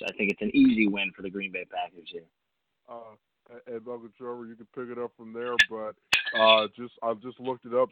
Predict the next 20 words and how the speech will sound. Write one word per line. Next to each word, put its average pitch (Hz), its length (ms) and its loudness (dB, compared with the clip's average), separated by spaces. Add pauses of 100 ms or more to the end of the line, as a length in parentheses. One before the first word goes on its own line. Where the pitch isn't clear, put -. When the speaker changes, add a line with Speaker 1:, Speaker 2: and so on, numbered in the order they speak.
(140)
Speaker 2:
Sunday, 139 460 2 (460)
uh, 117 240 8 (160)
thirty-five, 160 840 6 (300)
wind 135 400 -2 (120)
fourteen 170 580 4
miles 160 380 8
an 151 120 -4
hour 165 400 2 (100)
as 120 120 0 (120)
Phillip 165 280 8
Rivers 156 360 6
just 147 220 -2
threw 156 200 6
an 139 80 6
interception 147 760 2 (240)
to 135 80 -2
the 123 120 -6 (160)
Raiders, 151 340 6 (520)
uh, 120 420 4 (120)
on 117 140 -10